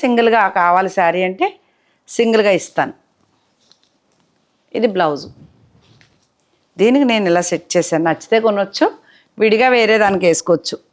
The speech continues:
సెట్ వైజ్గా ఉంది. పట్టు అయితే ఒక రేటు ఉంటుంది, హ్యాండ్లూమ్ అయితే ఒక రేటు ఉంటుంది. మీకు తెలుసు కదా చీరలో. ఇలా ప్లెయిన్లు బాగానే తీసుకుంటారు. ఎవరికో already మనం ఎప్పుడెప్పటి నుంచో వర్కులు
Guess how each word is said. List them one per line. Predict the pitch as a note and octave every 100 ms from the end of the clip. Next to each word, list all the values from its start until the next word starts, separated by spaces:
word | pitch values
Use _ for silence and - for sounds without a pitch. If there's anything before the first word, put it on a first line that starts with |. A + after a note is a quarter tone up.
| _ _ _ _ _ _ _ _ _ -
సెట్ | G#3 F#3+ G#3
వైజ్గా | A3+ A3 A3+ A#3+
ఉంది. | A#3 B3+ C#4
పట్టు | G#3+ G3 B3
అయితే | A#3 A#3
ఒక | G#3 G#3
రేటు | G#3 G#3
ఉంటుంది, | G3 B3
హ్యాండ్లూమ్ | B3 F#3+ F#3+ F#3 E3+
అయితే | E3 E3
ఒక | E3
రేటు | D#3+ E3+
ఉంటుంది. | D#3+ F3
మీకు | D#3+ F#3
తెలుసు | F3+ -
కదా | G#3 F#3+ F#3+ - _ _ _ _ _ -
చీరలో. | - G3 F3+ F#3 F#3 _ _ _ -
ఇలా | A3+ B3+
ప్లెయిన్లు | B3 A#3 A#3+ B3 G#3
బాగానే | F#3+ G3+ F#3 E3+ E3
తీసుకుంటారు. | F3+ - E3+ D#3 D3 D3 E3+
ఎవరికో | D#3+ E3 A3 G#3+ F#3+ - _ _ F3
already | F#3+ A3 A3+
మనం | A#3 A3 G3+
ఎప్పుడెప్పటి | G3+ G#3+ A3+
నుంచో | A#3 A3
వర్కులు | A#3+ A3 F#3+ B3+